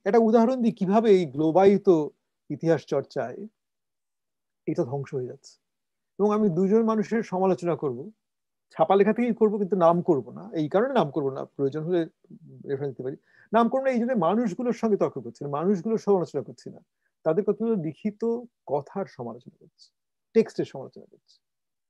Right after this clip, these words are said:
তো এটা উদাহরণ দিয়ে বলি যে সুমিতদার বই স্বদেশী মুভমেন্ট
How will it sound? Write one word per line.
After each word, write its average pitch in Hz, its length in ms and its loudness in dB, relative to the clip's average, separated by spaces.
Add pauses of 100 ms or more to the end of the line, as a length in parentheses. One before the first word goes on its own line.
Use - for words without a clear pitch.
(600)
তো 226 320 2
এটা 240 220 0
উদাহরণ 220 360 0
দিয়ে 247 100 -2
বলি 202 200 2
যে 190 60 -2
সুমিতদার 196 640 2
বই 143 360 -2
স্বদেশী 156 320 -4
মুভমেন্ট 151 440 -8